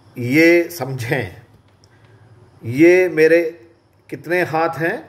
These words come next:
दो। दोनों एक जैसे हैं, इसलिए हम इसको कहते हैं वन pair। ये दो one pair थम्स हैं। उसी प्रकार से हमारी eyes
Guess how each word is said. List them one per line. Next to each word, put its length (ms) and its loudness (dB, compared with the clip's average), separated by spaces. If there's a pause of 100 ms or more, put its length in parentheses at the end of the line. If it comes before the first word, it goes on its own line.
(1160)
दो। 480 -2 (640)
दोनों 300 -4
एक 260 -2
जैसे 340 0
हैं, 240 -6
इसलिए 300 -6
हम 220 -8
इसको 220 -8
कहते 340 -6
हैं 300 -8 (180)
वन 240 -6
pair। 440 -4 (1500)
ये 220 2
दो 260 2 (960)
one 340 -6
pair 400 0
थम्स 380 -8
हैं। 120 -18 (1600)
उसी 260 -2
प्रकार 420 -2
से 260 -2 (840)
हमारी 340 -4
eyes 680 -2